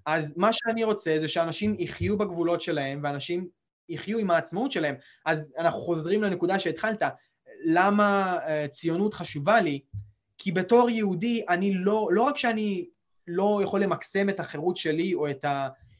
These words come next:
הזהות שלי בתור יהודי, אם אני לא חי בארץ היהודים, אני פוגע באחרים,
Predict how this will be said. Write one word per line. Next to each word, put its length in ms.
הזהות 420
שלי 240
בתור 280
יהודי, 420
אם 80
אני 220
לא 220
חי 460
בארץ 520
היהודים, 580
אני 180
פוגע 300
באחרים, 540